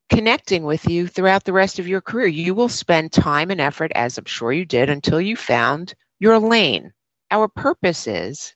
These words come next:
to make sure we are using our fuel, how we are hardwired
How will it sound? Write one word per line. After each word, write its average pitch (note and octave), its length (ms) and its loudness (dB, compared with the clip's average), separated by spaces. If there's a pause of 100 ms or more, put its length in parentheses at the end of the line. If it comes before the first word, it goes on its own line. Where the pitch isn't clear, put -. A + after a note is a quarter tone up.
(200)
to F#3+ 100 -6
make G#3 260 0
sure F3+ 260 2
we F3+ 240 4
are F#3+ 120 4
using D#3+ 520 -2
our C#3 280 2
fuel, A#2+ 400 -2
how C3 180 0
we C3 180 0
are A#2 140 0
hardwired C3+ 720 0